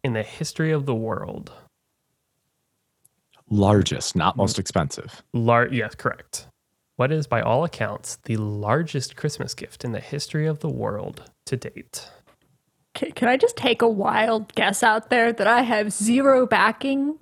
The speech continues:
Speaker 3: for whether or not it's correct?
Speaker 1: Okay.
Speaker 3: Is it the purchase of Alaska?
Speaker 1: Uh, it is not.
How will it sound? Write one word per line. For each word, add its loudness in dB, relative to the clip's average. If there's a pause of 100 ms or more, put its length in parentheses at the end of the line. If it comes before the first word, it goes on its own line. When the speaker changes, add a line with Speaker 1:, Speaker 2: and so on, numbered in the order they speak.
Speaker 3:
for 2
whether 2
or 2
not 4
it's -4
correct? 0 (360)
Speaker 1:
Okay. 2 (1200)
Speaker 3:
Is 0
it -4
the 2
purchase -2
of 2
Alaska? 0 (500)
Speaker 1:
Uh, 6
it 2
is 0
not. 0